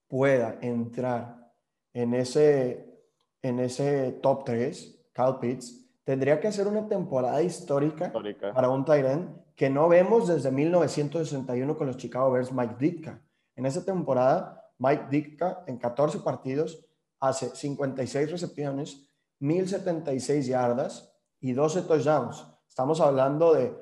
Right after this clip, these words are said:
Speaker 1: de doscientos veintitrés puntos en catorce partidos. Es un, es un abuso y, y eso no, no, sigue sin, <laughs> sin romper a Kelce, ¿no? Sigue sin pasar a Kelce porque Kelce promedió veinte puntos.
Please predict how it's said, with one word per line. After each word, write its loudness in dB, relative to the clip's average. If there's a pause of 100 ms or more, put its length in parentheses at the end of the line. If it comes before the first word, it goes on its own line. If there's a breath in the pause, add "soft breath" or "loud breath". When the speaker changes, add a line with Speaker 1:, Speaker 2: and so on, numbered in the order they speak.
(320)
Speaker 1:
de 2
doscientos 2
veintitrés 0
puntos -4
en -4
catorce -8
partidos. -2
Es -8
un, -4 (340 soft breath)
es -6
un 0
abuso 0 (140)
y, 0
y 2
eso 2
no, 2
no, 0
sigue 2
sin, 0
<laughs> -
sin -2
romper 4
a 4
Kelce, 4
¿no? -6
Sigue -2
sin -4
pasar 4
a 2
Kelce 4
porque -12
Kelce -2
promedió 0
veinte -2
puntos. -6